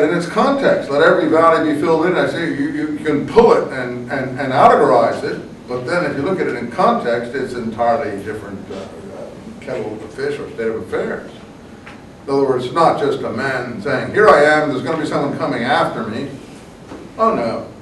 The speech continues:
"Let every valley be filled in, every mountain be made low, every cliff become a plain." In other words, let's, let's make the wilderness easier on people. Even the scroll interpretation, of my mind, is closer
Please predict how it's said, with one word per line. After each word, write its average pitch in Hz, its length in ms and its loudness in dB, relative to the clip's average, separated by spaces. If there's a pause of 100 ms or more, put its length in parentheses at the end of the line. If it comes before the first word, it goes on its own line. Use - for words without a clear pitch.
(540)
"Let 127 200 -2
every 165 300 2
valley 156 440 4
be 143 40 0
filled 156 320 -2
in, 156 60 -2
every 143 240 0
mountain 143 380 2
be 139 100 2
made 143 280 4
low, 151 280 4
every - 280 2
cliff 170 260 -2
become 147 260 -2
a 143 140 0
plain." 160 420 -2
In 135 220 -6
other 135 340 -2
words, 131 320 0
let's, - 600 -4
let's - 420 0
make 160 380 -2 (640)
the 113 100 -4
wilderness - 720 0 (960)
easier 180 680 2
on 101 220 -4
people. 127 280 -4 (1200)
Even 165 240 2
the - 100 0
scroll 196 360 6
interpretation, 131 500 -2
of 107 80 -8
my 160 160 -2
mind, - 320 -6
is - 80 -14
closer 104 420 -4